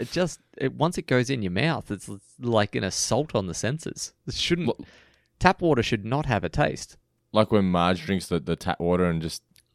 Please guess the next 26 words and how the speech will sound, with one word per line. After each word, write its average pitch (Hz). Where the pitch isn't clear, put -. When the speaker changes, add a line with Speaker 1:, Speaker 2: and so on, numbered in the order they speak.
Speaker 2:
sees 87
hallucinations? 85
Speaker 1:
It's -
like 160
when 147
in 127
a 120
civil 117
action, -
John 107
Travolta 98
has 87
come 95
down 92
to 90
that 90
town 92
where 87
there's 87
been 92
a 87
lot 90
of 85
people 95
get -
leukemia. -